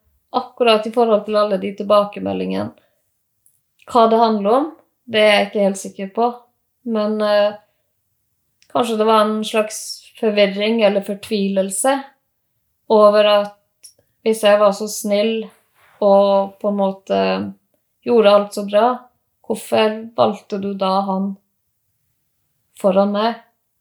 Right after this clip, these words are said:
Og så sitter du nå og sier at det aldri er noe trøbbel med meg. Kanskje det var noe der. Da endret jeg meg i hvert fall. Sånn utad også. Da ble jeg utagerende i løpet av den sommeren der. Etter hvert så sluttet jeg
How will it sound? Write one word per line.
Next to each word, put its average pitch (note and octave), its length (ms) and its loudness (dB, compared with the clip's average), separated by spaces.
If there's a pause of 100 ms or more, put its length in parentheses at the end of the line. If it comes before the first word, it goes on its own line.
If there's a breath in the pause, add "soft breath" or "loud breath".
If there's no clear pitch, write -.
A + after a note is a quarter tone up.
(440)
Og G#3+ 120 -6
så A3 120 -6
sitter G#3+ 280 -4
du G3+ 60 -2
nå G3 120 2
og G3 100 2
sier G3+ 220 -4
at F#3+ 100 -8
det G3+ 60 -2
aldri F#3+ 300 -4
er F#3 80 -6
noe F#3+ 160 -8
trøbbel F#3+ 320 -6
med G3 160 -4
meg. A#3+ 220 -4 (1400)
Kanskje G#3+ 280 -8
det G#3 80 0
var G3+ 120 0
noe G#3 120 -4
der. A3+ 240 -2 (1080)
Da A3+ 160 6
endret A#3 320 2
jeg F#3+ 140 -4
meg G#3 160 -4
i G3+ 80 -4
hvert G3+ 180 -10
fall. A#3 200 -4 (200)
Sånn G#3+ 320 0
utad G#3 400 0
også. G3+ 320 -2
Da G#3 160 2
ble G3+ 140 6
jeg G3 300 2
utagerende F#3+ 600 -4 (320)
i A3+ 80 -2
løpet G#3 240 2
av G#3+ 140 -2
den G#3 100 -4
sommeren G#3 400 -4
der. A3 240 -4 (1600 loud breath)
Etter A#3 200 2
hvert A3+ 160 4
så A#3+ 160 -6
sluttet A#3 320 0
jeg G3 520 4